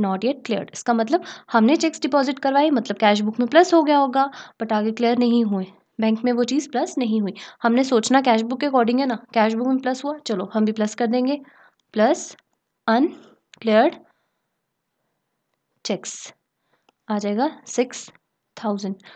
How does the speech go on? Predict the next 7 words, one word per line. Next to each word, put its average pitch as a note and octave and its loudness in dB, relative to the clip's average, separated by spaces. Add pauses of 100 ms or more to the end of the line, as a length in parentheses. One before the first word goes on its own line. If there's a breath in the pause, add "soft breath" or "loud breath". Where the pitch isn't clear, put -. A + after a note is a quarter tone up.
(180 loud breath)
उसके A3+ -4
बाद G3+ 2 (320 loud breath)
wrongly C4+ 6
debited A3+ 2
by G3 0
the G#3+ 0
bank G3 -4